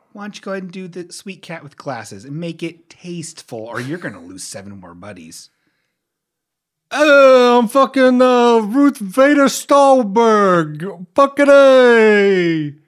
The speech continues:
Speaker 2: There you go.
Speaker 1: Well, you, I mean, you, you said
Speaker 2: I
Speaker 1: her
Speaker 2: am not known for my impersonations.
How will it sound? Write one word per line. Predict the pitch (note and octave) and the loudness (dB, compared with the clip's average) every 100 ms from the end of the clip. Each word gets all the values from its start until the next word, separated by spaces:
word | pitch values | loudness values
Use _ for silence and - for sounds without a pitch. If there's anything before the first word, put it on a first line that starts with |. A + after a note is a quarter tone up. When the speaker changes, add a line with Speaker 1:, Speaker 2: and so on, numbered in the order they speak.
| _ _ _ _ _ _ _ _ _ _ _ _ _ | _ _ _ _ _ _ _ _ _ _ _ _ _
Speaker 2:
There | A2 A2+ | -14 -12
you | A#2 | -10
go. | F#2+ F#2 | -10 -10
Speaker 1:
Well, | D3 F#3 E3+ | -12 -14 -16
you, | C#3 C3 A2 | -16 -16 -14
I | C#3 | -10
mean, | D3 | -6
you, | D3 C#3+ | -6 -8
you | B2+ C3+ | -12 -16
said | B2+ D3+ | -10 -6
Speaker 2:
I | |
Speaker 1:
her | F#3 | -4
Speaker 2:
am | D#3+ | -2
not | D3+ E3+ | -2 -2
known | D3 C#3 | -2 -2
for | C3+ B2+ | -4 -6
my | A2+ | -6
impersonations. | A2 A2 G#2+ A2+ G2+ G2+ - G2 G2 | -8 -10 -12 -10 -10 -10 -14 -18 -18